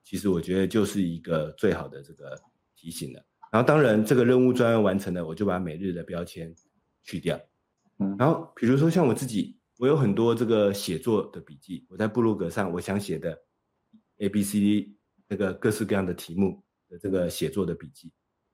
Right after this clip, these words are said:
Speaker 1: 我会把这些写作笔记加上几种标签。比如说有些笔记我会加上思考动脑的标签，
Speaker 2: 嗯。
Speaker 1: 有些笔记我会加上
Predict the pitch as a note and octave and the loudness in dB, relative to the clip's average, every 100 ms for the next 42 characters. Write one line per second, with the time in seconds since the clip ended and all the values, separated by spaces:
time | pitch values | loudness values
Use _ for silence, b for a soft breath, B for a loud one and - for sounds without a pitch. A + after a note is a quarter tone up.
0 | _ _ _ _ _ _ - C#3 F#3+ B2+ | _ _ _ _ _ _ 0 4 6 4
1 | G#2 D3+ C#3+ F#2 B2 - E2 A2+ G#2 G#2 | 4 4 4 2 0 0 -8 -10 -4 -2
2 | A2 G2+ F2 E2+ D2 D#2+ D#2+ _ D#2 _ | -2 -4 -8 -18 -20 -20 -20 _ _ _
3 | _ _ _ _ A#2 B2 C#3 C#3+ C#3 - | _ _ _ _ -4 2 4 4 -2 -8
4 | G#2 D#3+ B2 G2 A#2 F#2+ G2 G#2+ A2 A2 | 0 0 2 0 0 0 0 0 2 0
5 | G#2+ - A2+ - D2+ G2+ F2+ D2 C#2 _ | -2 -4 -4 -4 -8 -10 -12 -16 -20 _
6 | D2+ _ _ _ _ _ _ _ _ - | -20 _ _ _ _ _ _ _ _ -8
7 | F#2+ F#2 - A2 E3+ C#3 G2+ A#2+ F#2+ A#2 | -8 -8 -6 2 2 2 2 2 2 2
8 | A2 B2 G#2+ G2+ | 2 0 0 -2